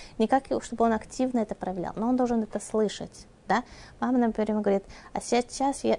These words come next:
сейчас я готовлю суп на шаббат». Скажи: «Шаббат, шаббат». Ну, и раз, два, три раза скажет, он даже не скажет, он ещё не умеет, но неважно. Это входит в его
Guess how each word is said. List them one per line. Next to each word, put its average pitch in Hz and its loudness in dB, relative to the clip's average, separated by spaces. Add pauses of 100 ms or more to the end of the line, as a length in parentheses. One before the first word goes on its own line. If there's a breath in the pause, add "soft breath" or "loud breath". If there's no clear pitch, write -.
сейчас - -6
я 196 2
готовлю 196 -2
суп - -4
на 180 -4
шаббат». - -6
Скажи: 202 -6
«Шаббат, 220 -2
шаббат». 240 -2 (160)
Ну, 415 4
и 415 8
раз, 302 6
два, 294 6
три 277 2
раза 247 4
скажет, - -4
он 240 0
даже 247 0
не 254 0
скажет, 247 0 (180)
он 233 2
ещё 240 -2
не 240 4
умеет, 226 4
но 240 0
неважно. 214 2 (360 loud breath)
Это - 2 (140)
входит - 0
в 208 -6
его 208 2